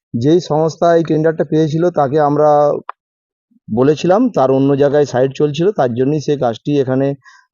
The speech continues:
আহ, সেই সময়ে শুরু করতে পারেনি। তারপরে আমরা যারা এখানের পঞ্চায়েতের, উম, অন্যান্য নেতৃত্ব আছে বা পঞ্চায়েতের আমাদের প্রধান, উপপ্রধান যারা আছে সবাইকে আমরা বলি,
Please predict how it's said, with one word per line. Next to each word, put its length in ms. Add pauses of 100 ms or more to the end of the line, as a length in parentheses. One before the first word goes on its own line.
(220)
আহ, 640
সেই 220
সময়ে 440 (1080)
শুরু 160
করতে 240
পারেনি। 380
তারপরে 440
আমরা 320
যারা 340
এখানের 440 (420)
পঞ্চায়েতের, 560 (520)
উম, 400
অন্যান্য 680
নেতৃত্ব 480
আছে 360
বা 460
পঞ্চায়েতের 520
আমাদের 360 (380)
প্রধান, 380
উপপ্রধান 480
যারা 260
আছে 200
সবাইকে 420
আমরা 200
বলি, 320